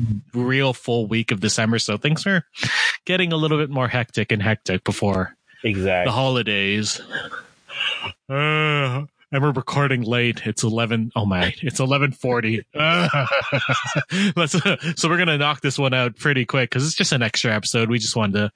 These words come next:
Speaker 1: throw this out there. Like I said about five minutes ago. <laughs> By five minutes ago, it was, like, two minutes ago, wasn't it? <laughs>
Speaker 2: Something like that. It was pretty quick ago.
Speaker 1: Yeah, exactly.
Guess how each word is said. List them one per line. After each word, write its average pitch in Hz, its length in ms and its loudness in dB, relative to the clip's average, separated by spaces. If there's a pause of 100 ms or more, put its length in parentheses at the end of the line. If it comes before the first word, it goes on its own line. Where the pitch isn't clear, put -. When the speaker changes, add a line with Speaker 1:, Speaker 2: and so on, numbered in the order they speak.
(400)
Speaker 1:
throw 123 120 4
this 110 160 0
out 110 200 0
there. 113 180 0
Like 117 200 0
I 131 40 0
said 120 300 0
about 117 280 0
five 127 200 0
minutes 120 260 0
ago. 95 220 0 (140)
<laughs> - 60 -2 (640)
By 120 120 -2
five 139 240 0
minutes 151 260 0
ago, 160 300 2
it - 20 -4
was, 113 140 0
like, 107 200 0
two - 140 0
minutes 101 300 0
ago, 98 120 2
wasn't 101 280 2
it? 101 120 0 (220)
<laughs> - 220 -4
Speaker 2:
Something - 340 0
like - 220 2
that. - 160 2 (180)
It 196 80 2
was 226 140 2
pretty 175 200 2
quick 113 280 -2
ago. 90 320 0 (480)
Speaker 1:
Yeah, 113 160 0
exactly. 110 500 -2